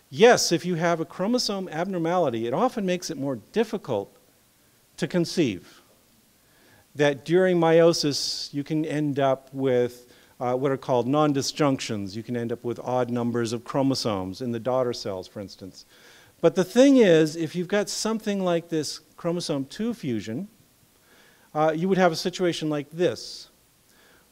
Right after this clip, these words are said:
where you, in our ancestral human, it's got one chromosome and it has to pair up nicely with its complementary chromosome, and that just means it will pair up with two chromosomes instead of one.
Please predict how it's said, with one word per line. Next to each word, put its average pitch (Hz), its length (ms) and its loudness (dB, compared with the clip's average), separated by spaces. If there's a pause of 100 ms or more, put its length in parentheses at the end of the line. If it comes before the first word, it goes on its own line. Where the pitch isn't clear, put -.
where 156 300 8
you, 156 460 0
in 147 160 -2
our 147 300 2
ancestral 175 580 2
human, 170 400 4
it's 135 100 -2
got 143 220 2
one 190 320 0
chromosome 160 640 2
and 143 100 -2
it 151 120 -2
has 147 180 -6
to - 100 -12
pair 190 540 2
up 127 240 -4 (480)
nicely 135 880 -2 (120)
with 123 160 -2
its 131 100 -6
complementary 156 920 0
chromosome, 110 720 -6 (340)
and 160 140 2
that 214 100 4
just 196 160 0
means 185 200 2
it - 20 4
will 156 140 0
pair 170 260 0
up 156 140 2
with 143 160 -6
two 180 180 -2
chromosomes 131 560 -2
instead 123 300 -2
of 120 80 -2
one. 104 240 -4